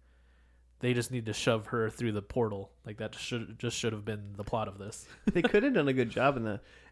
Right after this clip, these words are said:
Speaker 2: end of Limitless, and they would, they could have somehow, I mean,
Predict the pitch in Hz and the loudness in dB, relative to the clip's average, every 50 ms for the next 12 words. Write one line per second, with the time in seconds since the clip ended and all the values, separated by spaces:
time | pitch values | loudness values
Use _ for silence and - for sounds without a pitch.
0 | - - 135 135 127 120 110 123 117 127 151 147 - - 117 113 110 - - - | -4 0 2 2 2 2 0 -2 0 0 2 2 0 0 -2 -4 -4 -8 -10 -6
1 | - 127 117 117 117 117 120 117 - - - 123 120 - - 139 123 123 113 113 | -4 -2 0 0 2 2 2 2 0 0 -4 -4 -4 0 0 0 2 0 -2 -2
2 | 104 - - - - 135 131 139 139 117 113 113 110 107 - - - - 127 131 | -8 -10 -6 -2 0 2 2 2 0 0 0 0 -2 -4 -6 -10 -4 0 2 4
3 | 131 120 117 | 4 4 2